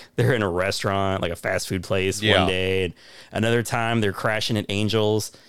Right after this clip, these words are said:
Speaker 1: and they're, like, playing V R and smoking weed. <laughs> They're just,
Speaker 2: Yeah.
Speaker 1: like, hanging out at Angels. <laughs> He's like, "I assume you're gonna be crashing at my place tonight 'cause, you
Speaker 2: Yeah.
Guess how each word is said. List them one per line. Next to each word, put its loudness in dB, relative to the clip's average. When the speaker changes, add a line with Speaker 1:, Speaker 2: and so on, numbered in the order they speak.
Speaker 1:
and 2
they're, 2
like, 0
playing 0
V 2
R 4
and -2
smoking 0
weed. 0
<laughs> -14
They're 2
just, 2
Speaker 2:
Yeah. 2
Speaker 1:
like, 0
hanging 0
out 0
at 2
Angels. 0
<laughs> -8
He's 0
like, 0
"I 2
assume 2
you're 4
gonna 2
be 0
crashing -2
at 0
my 2
place -4
tonight -4
'cause, -10
you 0
Speaker 2:
Yeah. 2